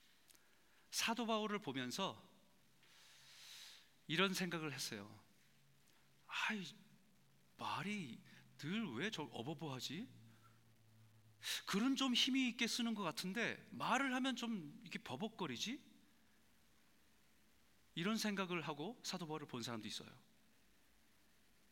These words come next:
열두 명의 열두 제자도 가운데 있지도 못했으면서 "저렇게 뭔가 다 된 것처럼 얘기를 하지?"라고 생각한 분도 있었고,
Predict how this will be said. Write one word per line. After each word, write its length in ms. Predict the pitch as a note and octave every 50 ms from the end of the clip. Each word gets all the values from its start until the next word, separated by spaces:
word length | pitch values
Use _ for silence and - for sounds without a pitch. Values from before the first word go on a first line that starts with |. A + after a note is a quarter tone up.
| - - - - - - - - - - - - - - - - -
열두 280 | D3+ E3+ G#3+ - C4+
명의 240 | B3+ C4+ C#4 C4+ C4
열두 260 | G#3+ G#3 A3 - C4
제자도 720 | A3+ - F3+ G3 F#3+ A#3+ A#3+ G3+ B3 A#3+ A#3 F#3+ E3+ - - - - - -
가운데 340 | - - E3 G#3 A#3 G#3+ A#3+
있지도 320 | G3+ E3 - - F#3+ F3+
못했으면서 960 | F#3 D3+ - - A3+ G#3+ - A3 G3+ G3 E3 - D3+ D#3+ F3+ F#3+ C#3+ A2+ G#2+ - - - - - - - - - - -
"저렇게 840 | - - F3 G3+ - - G#3+ G3+ F#3 F3 E3 D3 C3 A2+ G#2 G2 - - - -
뭔가 260 | - - C#3+ E3 E3+ B2+
다 200 | - - A3+ G#3+
된 140 | - D#3+
것처럼 320 | D3+ E3+ E3 - F3+ E3 C3+
얘기를 280 | B2 B2 C3+ C3+ C#3
하지?"라고 440 | C3 B2 - D3 C3 A#2+ B2 C#3+ F#3+
생각한 320 | F#3+ A3+ A3+ A3+ G#3 G3 F3+
분도 180 | F3+ E3+ D#3
있었고, 440 | B2 - - G#2+ - - - -